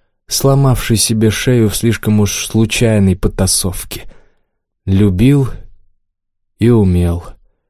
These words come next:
Теперь так не могут. В списке вдруг обнаружился любопытный пункт. Женщины. Восемь штук. И Скиллерд вновь погрузился в тяжкие размышления.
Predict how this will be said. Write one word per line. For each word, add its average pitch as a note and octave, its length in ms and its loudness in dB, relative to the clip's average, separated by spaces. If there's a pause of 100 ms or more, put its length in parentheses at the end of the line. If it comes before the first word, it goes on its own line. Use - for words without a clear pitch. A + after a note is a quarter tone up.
(200)
Теперь G#2+ 360 0
так G#2+ 280 -2
не G2+ 120 4
могут. F2 680 -2 (1700)
В - 60 -6
списке - 500 0
вдруг C#3 320 0
обнаружился C3+ 760 2
любопытный C3 760 0
пункт. G#2 800 -2 (1500)
Женщины. F#2 1040 0 (720)
Восемь G#2 600 0
штук. - 760 -10 (1300)
И G2 100 -2
Скиллерд G#2+ 680 0
вновь G#2 400 0
погрузился G2 760 0
в - 140 -8
тяжкие F#2+ 540 0
размышления. F2 960 -2